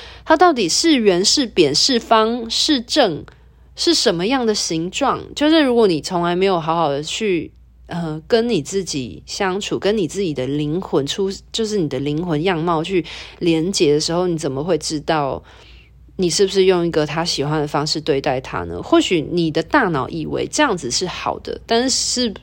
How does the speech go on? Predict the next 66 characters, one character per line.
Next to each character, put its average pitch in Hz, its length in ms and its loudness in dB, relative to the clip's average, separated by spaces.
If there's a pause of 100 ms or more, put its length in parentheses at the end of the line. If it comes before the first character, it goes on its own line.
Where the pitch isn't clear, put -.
(300)
殊 262 220 0
不 254 100 0
知 233 220 2
可 180 100 -4
能 151 180 0
你 156 140 0
一 196 80 0
直 196 160 2
都 185 180 6
在 185 140 6
用 180 240 2
一 151 60 -2
个 151 160 0
你 143 120 -2
的 139 120 -4
灵 143 200 -2
魂 147 160 -2
并 196 200 0
不 180 80 -4
喜 143 180 -4
欢 151 160 -2
的 143 60 -4
方 147 260 -2
式 160 180 -4
对 151 220 0
待 147 160 0
啊。 135 300 -4
就 285 100 2
是 339 120 8
举 175 200 -2
最 240 220 0
简 170 240 0
单 180 260 2
的 185 60 -6
例 214 160 0
子 165 160 -6
来 147 160 -2
说， 185 200 2
就 202 120 2
是 185 180 -2
工 170 320 0
作 151 380 2
嘛， 117 320 -8
对 170 100 -2
不 151 60 -6
对？ 156 120 2
我 147 80 2
们 156 160 -2
人 156 200 4
为 214 100 6
了 196 60 4
生 185 320 0
存 143 280 0 (360)
一 214 100 4
定 214 100 4
要 226 160 4
工 202 320 0
作 196 300 4
啊。 156 340 2 (760)
那 240 320 2 (400)
可 208 140 4
能 190 260 4
很 202 180 2
多 226 180 8
人 180 420 2
他 208 440 2